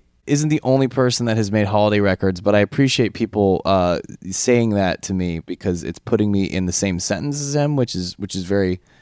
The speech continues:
very flattering. But then it made me realize, wow, he does kind of have a monopoly on, uh, you know, for years, for decades, people just made records. Singers made records of, of, like, covers. But for some reason, he's just, I guess, the one guy that.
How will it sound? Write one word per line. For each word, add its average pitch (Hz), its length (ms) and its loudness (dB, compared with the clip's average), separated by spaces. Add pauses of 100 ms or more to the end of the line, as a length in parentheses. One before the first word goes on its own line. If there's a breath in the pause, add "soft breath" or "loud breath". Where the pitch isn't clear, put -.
(160 soft breath)
very 104 180 2
flattering. 95 680 0 (500 soft breath)
But 113 120 -2
then 135 100 2
it 131 60 2
made 135 140 2
me 123 60 4
realize, 120 240 4
wow, 123 180 2
he 110 100 2
does 135 220 2
kind 123 140 -4
of 113 60 2
have 110 120 2
a - 20 -4
monopoly 92 520 -2
on, 85 440 -4
uh, 82 300 -4 (480)
you 101 120 -2
know, 87 260 -2 (420 soft breath)
for 139 100 0
years, 175 320 4
for 143 100 0
decades, 139 480 2
people 127 220 -2
just 131 220 -2
made 135 120 0
records. 117 400 0
Singers 117 360 0
made 104 180 0
records - 460 -2
of, 90 260 -8
of, 87 80 -10
like, 92 160 -2
covers. 98 400 -4
But - 140 -8
for 98 80 -8
some 98 240 -4
reason, 98 200 -4
he's 87 300 -4
just, 87 180 -4
I 87 60 -4
guess, 90 220 -6
the 85 240 -6
one 85 240 -2
guy 87 280 -2
that. 82 140 -8